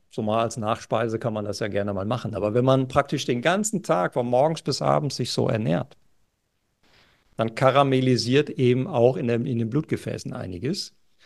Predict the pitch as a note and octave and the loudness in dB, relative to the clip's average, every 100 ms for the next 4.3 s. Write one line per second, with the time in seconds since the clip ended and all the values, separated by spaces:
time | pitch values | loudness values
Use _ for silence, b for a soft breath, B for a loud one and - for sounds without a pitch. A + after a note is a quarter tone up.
0 | b b b _ B2+ C#3 D3 E3+ - - | b b b _ 2 8 8 8 4 -6
1 | _ _ _ _ _ - C#3+ C#3+ - C3+ | _ _ _ _ _ 2 6 6 6 0
2 | C#3+ D3 F3+ F#3+ G3 G#3+ A3+ A2+ A#2 B2+ | 2 4 6 6 6 4 -2 -4 4 8
3 | D3+ D#3+ D#3+ - D#3 - G3 F#3+ C3 G3+ | 8 6 -2 -2 -2 2 2 6 6 4
4 | - - - | 0 -12 -16